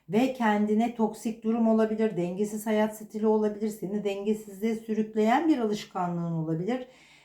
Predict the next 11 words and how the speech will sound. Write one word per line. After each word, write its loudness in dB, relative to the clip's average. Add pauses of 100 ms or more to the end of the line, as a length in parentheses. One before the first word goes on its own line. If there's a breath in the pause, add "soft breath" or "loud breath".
(140 loud breath)
Bir 6
fikirden -4
vazgeçme -6
eylemin -2
de -4
oluşabilir. -4 (420 soft breath)
Burada 0
kafanı -8
toparlamak -4
için -8
bir, -6